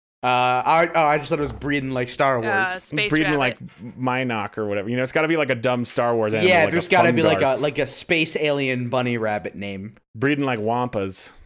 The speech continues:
Speaker 1: Yeah. Oh.
Speaker 3: Um, but so anyway, get off our, get off our ass, Star Wars fans. We, we know.
Speaker 2: Yeah,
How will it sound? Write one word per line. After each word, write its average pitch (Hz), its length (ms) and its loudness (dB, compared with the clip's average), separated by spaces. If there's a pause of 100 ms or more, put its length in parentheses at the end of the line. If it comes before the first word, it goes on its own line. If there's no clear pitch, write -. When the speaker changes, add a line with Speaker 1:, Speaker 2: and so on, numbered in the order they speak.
(540)
Speaker 1:
Yeah. 110 520 -2
Oh. 135 340 -2 (640)
Speaker 3:
Um, 151 460 0 (160)
but 143 260 0
so 160 140 0
anyway, 127 380 2
get 120 260 0
off 139 240 2
our, 117 280 0 (180)
get 123 120 0
off 127 160 2
our 120 220 0
ass, 110 580 -4
Star 98 380 -2
Wars 98 300 -4
fans. 92 440 -8
We, 107 300 -4
we 113 180 -4
know. 101 180 -2
Speaker 2:
Yeah, 214 600 0